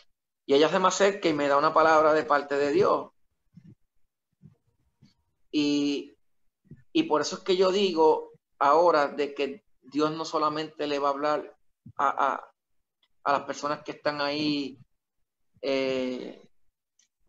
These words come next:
congregándose todo el tiempo con él o, o, o que lo han aceptado a, a Cristo. Porque lo que ella me habló fue algo que yo había hablado con él. Ella me dice,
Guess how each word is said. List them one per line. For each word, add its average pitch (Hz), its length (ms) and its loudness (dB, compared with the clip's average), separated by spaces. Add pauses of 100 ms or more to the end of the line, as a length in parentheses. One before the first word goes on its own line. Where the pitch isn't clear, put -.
(120)
congregándose 139 760 -2
todo 147 160 2
el 143 160 -4
tiempo 143 380 -6
con 143 260 -10
él 147 240 -4
o, 147 80 2
o, 139 400 0
o 139 60 -4
que 143 120 -2
lo 143 100 2
han 143 80 0
aceptado 156 880 2
a, 147 200 -2 (100)
a - 160 0
Cristo. 156 540 -8 (1080)
Porque 151 340 0
lo 156 140 2
que 151 100 2
ella 165 180 2
me 190 100 0
habló 185 260 2
fue - 200 0
algo 180 200 -2
que 180 100 0
yo 175 80 4
había 160 160 2
hablado 160 320 2
con 151 180 -8
él. - 260 -10 (1900)
Ella 151 240 0
me 160 160 -6
dice, 156 720 0